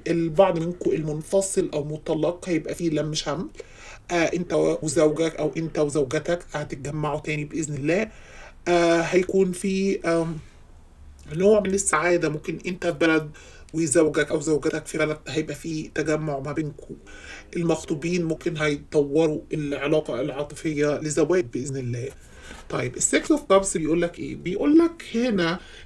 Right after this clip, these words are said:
البعض منكم اللي منتظر أطفال، البعض منكم اللي،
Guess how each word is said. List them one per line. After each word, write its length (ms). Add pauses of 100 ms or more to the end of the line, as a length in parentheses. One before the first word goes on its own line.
البعض 400
منكم 540
اللي 180
منتظر 600
أطفال، 580 (440)
البعض 400
منكم 600
اللي، 500